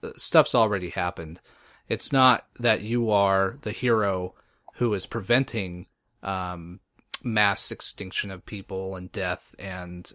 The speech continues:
and sickness. It's like you're coming there as a traveler who, when it's already messed up. And that's better to me than having the same rote story over and over. Uh, like, uh, I think Tyler mentioned at the beginning,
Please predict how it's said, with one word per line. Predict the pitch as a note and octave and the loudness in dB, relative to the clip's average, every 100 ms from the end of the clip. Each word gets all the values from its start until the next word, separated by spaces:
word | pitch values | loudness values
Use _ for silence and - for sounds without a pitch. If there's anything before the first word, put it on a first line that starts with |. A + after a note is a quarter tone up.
| F#2+ | -12
and | F#2 | -6
sickness. | - - G2 G2 F2+ - - - _ _ _ | -2 -2 -4 -8 -6 -4 -6 -8 _ _ _
It's | - - | -8 0
like | B2+ A#2 - | 0 0 -2
you're | A#2 | -4
coming | - D#3 D3+ A#2+ | 2 4 4 4
there | G2+ F2+ F2+ F2+ | 0 0 0 -2
as | F#2 F#2+ | -4 -6
a | F2+ | -4
traveler | - G#2+ G2+ F2+ F2 E2+ F2 A#2+ _ _ _ _ - B2 | 0 2 2 0 -8 -6 -8 -10 _ _ _ _ -14 -10
who, | - A#2 - _ _ | -10 -12 -20 _ _
when | C3 A#2+ | -6 -4
it's | A2+ | 2
already | C#3 A#2 G#2 F#2 - _ _ - | 2 4 0 -2 -10 _ _ -6
messed | G2 - G2 | -2 -2 -2
up. | D#2+ - _ _ _ - | -4 -8 _ _ _ -14
And | F2+ F2 F2 - _ _ _ | -10 -8 -8 -12 _ _ _
that's | - A2 - - - _ - | 0 0 2 -2 -4 _ 0
better | A#2 G#2+ | 2 2
to | F2+ A2 | -2 -4
me | G#2 A#2+ F#2+ E2+ _ _ _ _ - | -2 -2 -2 -8 _ _ _ _ -6
than | A2 G2+ | -2 0
having | A2 G2 | 0 0
the | F2+ | -2
same | - G#2+ F#2 | -2 -2 -2
rote | G2 - | -4 0
story | - - G#2 G2+ F2 | -2 0 0 0 -2
over | F2 E2+ | -4 -6
and | E2 | -8
over. | D#2+ E2 D#2 - - - _ | -8 -6 -8 -10 -18 -20 _
Uh, | - E2 F#2+ | -8 -6 -6
like, | G2 F#2+ G2 G2+ | -4 -4 -4 -4
uh, | F2 D2+ | -4 -6
I | F2+ | -8
think | - - | -10 -8
Tyler | - F2+ F2 | -4 -4 -6
mentioned | E2 - E2 | -8 -8 -10
at | - | -12
the | |
beginning, | F2 F#2+ G2 F2+ | -10 -6 -6 -6